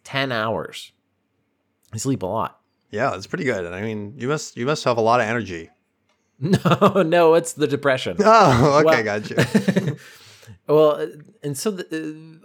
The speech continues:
Speaker 1: uh, my name is Will Kane, and I'm the sleepiest little boy that's ever been. I'm sleepier than a raccoon on a hot s-,
Speaker 2: <laughs> Hot
Speaker 1: roof.
Speaker 2: July roof. And I'm
Speaker 1: <laughs>
Speaker 2: Theo, <laughs> and I'm Theo Zabakos, and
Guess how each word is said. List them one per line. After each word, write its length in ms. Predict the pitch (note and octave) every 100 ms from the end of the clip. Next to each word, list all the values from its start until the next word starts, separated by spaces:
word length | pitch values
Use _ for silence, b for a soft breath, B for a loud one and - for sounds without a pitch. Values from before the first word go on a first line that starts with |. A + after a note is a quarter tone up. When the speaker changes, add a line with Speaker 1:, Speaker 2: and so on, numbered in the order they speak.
| _
Speaker 1:
uh, 80 | A2 -
my 220 | D3+ G#3+
name 160 | D#4 E3+
is 100 | C#3
Will 140 | D3
Kane, 340 | D#3+ F3 C3+
and 160 | C3 A#2+
I'm 160 | F#3+ F3+
the 260 | A2+ B2 - -
sleepiest 720 | - F3+ D3+ C3+ D3 C#3 C#3
little 280 | D3+ C#3+ A#2+
boy 460 | C3 D3+ D#3 B2 B2
that's 280 | B2 -
ever 260 | C#3 C3+ C3
been. 360 | C3 D3+ C3 A#2+
I'm 160 | A#2+
sleepier 560 | B2 E3 D#3+ D#3 C#3+ B2+
than 160 | B2
a 100 | A2+ A2+
raccoon 800 | C3+ F#3+ - - G3+ A3+ A#3+ F3
on 220 | C#3 A#2+
a 120 | G2+
hot 500 | F2+ A2+ D3 F3+ - _ -
s-, 280 | - - - C3+
Speaker 2:
<laughs> 180 | B2 - -
Hot 360 | E3 A3 C#4+
Speaker 1:
roof. 160 | G#3+ F3
Speaker 2:
July 600 | F#3+ D4 D#4 D4+ D4+ D4 C4
roof. 480 | A#3 D#3 C3 -
And 120 | - C3+
I'm 120 | C#3+
Speaker 1:
<laughs> 0 |
Speaker 2:
Theo, 200 | - -
<laughs> 600 | F3 B2+ G#3 G3 G3+ F3+ A#3
and 380 | D4 C#4 F#3+ D3+
I'm 160 | D#3+ D#3+
Theo 180 | E3+ D#3
Zabakos, 580 | C#3 D#3+ G#3+ G#3+ F#3
and 300 | D#3+ D#3 D3+